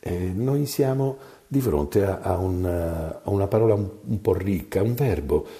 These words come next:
che indica la consolazione e il cambiamento a motivo di una consolazione, il ravvedimento a motivo di qualcosa che,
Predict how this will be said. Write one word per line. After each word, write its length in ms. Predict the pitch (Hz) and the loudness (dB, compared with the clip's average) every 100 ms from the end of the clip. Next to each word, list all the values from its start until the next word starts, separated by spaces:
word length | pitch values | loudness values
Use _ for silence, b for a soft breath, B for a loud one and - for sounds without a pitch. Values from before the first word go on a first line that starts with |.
| B _ | B _
che 120 | - | -2
indica 420 | 120 127 123 113 | 2 2 0 0
la 120 | 110 104 | 0 0
consolazione 1200 | 113 113 - 117 110 - - 147 151 139 131 - | 0 0 2 2 2 0 2 4 4 4 0 2
e 80 | 107 | 2
il 260 | 110 104 | 2 0
cambiamento 960 | - 139 135 127 127 131 147 104 78 76 | -2 2 4 6 6 6 6 6 2 0
a 60 | 78 | 2
motivo 420 | 80 78 90 80 | 2 2 2 2
di 100 | 76 | 2
una 140 | 76 | -2
consolazione, 840 | 76 76 - 85 73 - - 76 110 | -2 -2 -2 0 0 0 -2 0 2
il 120 | 113 | 4
ravvedimento 1000 | 120 120 139 139 156 170 170 - 143 B B B B | 4 4 0 2 2 4 2 4 2 B B B B
a 120 | 104 | -2
motivo 400 | 107 117 131 127 | 0 0 0 0
di 80 | 107 | 0
qualcosa 520 | 104 110 131 131 117 | 2 0 0 0 0
che, 280 | 95 95 92 | -2 -2 -4